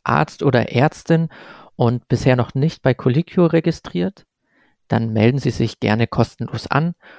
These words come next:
und lernen Sie die größte deutschsprachige Ärzteplattform kennen.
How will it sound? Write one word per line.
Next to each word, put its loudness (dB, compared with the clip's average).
und 0
lernen 2
Sie -4
die -4
größte 0
deutschsprachige -2
Ärzteplattform -6
kennen. -6